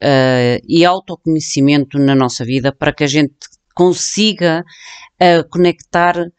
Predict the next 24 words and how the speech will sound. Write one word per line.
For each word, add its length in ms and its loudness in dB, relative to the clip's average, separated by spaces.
ah, 280 2
com 160 0
a 20 4
espiritualidade 880 -2
de 60 -8
uma 120 -2
forma 360 -2
muito 260 -2
mais 200 2
direta, 460 -2
muito 320 -2
mais 300 0
pura, 260 -2
muito 260 0
mais 240 0
forte, 520 -4
de, 200 -2
afim 760 0
e 120 -6
com 420 2
o 100 4
intuito 540 -2
de 60 -10
conseguirmos, 800 0